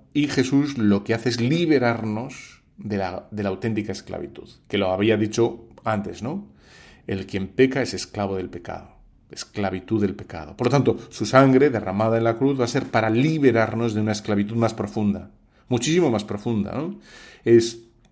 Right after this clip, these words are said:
es la, la liberación con mayúscula. Y dices, bueno, pues ahí está, ¿no? La salvación nos da, se nos da a través del nuevo Cordero. Ya no hace falta, pues, es, es, eh, como hacen, ¿no? N-, nuestros,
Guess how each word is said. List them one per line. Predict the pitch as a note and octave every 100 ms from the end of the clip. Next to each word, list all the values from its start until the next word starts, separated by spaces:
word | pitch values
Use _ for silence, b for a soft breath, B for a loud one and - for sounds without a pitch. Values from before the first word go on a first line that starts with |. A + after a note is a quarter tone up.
| _ _ _ _ _ _ _
es | A2+ A2
la, | G2+ G#2
la | G#2+ C3
liberación | A2+ F#2+ F#2 F#2 - B2 F2+ F2
con | - F2
mayúscula. | F2+ A#2 A#2 - - - _ _ -
Y |
dices, | F#2+ - -
bueno, | E2+
pues | - F2 B B B
ahí | G2 F2
está, | - - D#2+ -
¿no? | - C3 E3 _ B B B B
La | - A2+ -
salvación | - - E3+ E3+ D#3 - D#3 C#3+ D3 F3 G3+ - _ _ _
nos | A2 G#2+ G2+
da, | A#2 A#2+ -
se | - G2
nos | G2
da | G#2+ A2
a | B2
través | G2+ A2 A2
del | G#2+
nuevo | A#2+ C3+ A2+ -
Cordero. | G2+ F#2 F2+ - _ _ _ _ _ _
Ya | F#2+ G2+
no | G#2 G#2+
hace | G#2+ A2
falta, | - - A#2+ A#2+ A2+ A#2 A#2+ B2+ -
pues, | - -
es, | G2+ -
es, | E2+ - B B B B
eh, | F2+ D#2+ D2+
como | - F#2 F#2+
hacen, | G2+ G2+ F#2+ F#2
¿no? | - C#3
N-, | C3 G#2 F#2 - F#2+ -
nuestros, | F#2 F2+ G2 F#2+ -